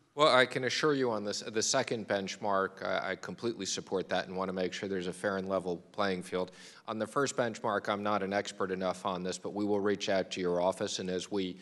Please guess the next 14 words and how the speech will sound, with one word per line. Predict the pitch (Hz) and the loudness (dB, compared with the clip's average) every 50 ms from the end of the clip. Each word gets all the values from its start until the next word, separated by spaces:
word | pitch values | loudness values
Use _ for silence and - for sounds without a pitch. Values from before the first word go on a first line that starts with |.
| - - - - - _ - | -16 -20 -20 -20 -20 _ -14
as | 95 90 87 | -12 -8 -4
we | 92 104 98 | -2 -2 -2
put | 90 - - 123 107 - | -2 -2 -2 -4 -2 -2
together | - 98 92 101 98 98 98 | -2 0 2 2 4 4 2
a | 92 | 0
proposal, | 95 - 101 - 104 104 107 104 117 117 | -2 -6 -6 -2 0 0 0 0 -2 -2
we | 104 98 | 0 0
will | 95 95 92 92 | 2 2 4 4
absolutely | 92 92 - - - 95 87 | 2 2 0 -2 -4 -4 -4
take | - - 92 85 - | -2 -2 -4 -2 -4
into | 95 87 - - 87 | -6 -8 -6 -4 -4
account | 82 - - 92 87 87 - | -4 -4 -4 -6 -6 -8 -8
your | 90 85 80 78 | -8 -6 -6 -4
ideas. | 78 78 - 85 78 73 - - - | -6 -6 -6 -6 -6 -6 -6 -8 -10